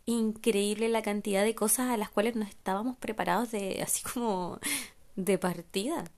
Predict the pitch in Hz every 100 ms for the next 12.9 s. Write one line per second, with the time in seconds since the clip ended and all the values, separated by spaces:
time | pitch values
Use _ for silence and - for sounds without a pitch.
0 | - - - - _ _ _ - - -
1 | - 185 196 254 285 285 226 190 233 285
2 | 285 247 269 285 269 - 208 185 220 254
3 | 254 214 214 254 247 208 - - 214 240
4 | - 214 208 202 185 175 - 175 202 175
5 | 170 - - 175 - 185 185 - - -
6 | - - - - 170 175 190 190 - 226
7 | 254 285 240 214 240 254 262 233 240 311
8 | - - 175 214 - 190 208 220 254 226
9 | 214 - 202 233 262 - - 180 202 226
10 | 254 285 220 165 165 - 175 175 180 185
11 | 165 170 208 196 185 170 160 - - -
12 | - - 175 170 160 156 - -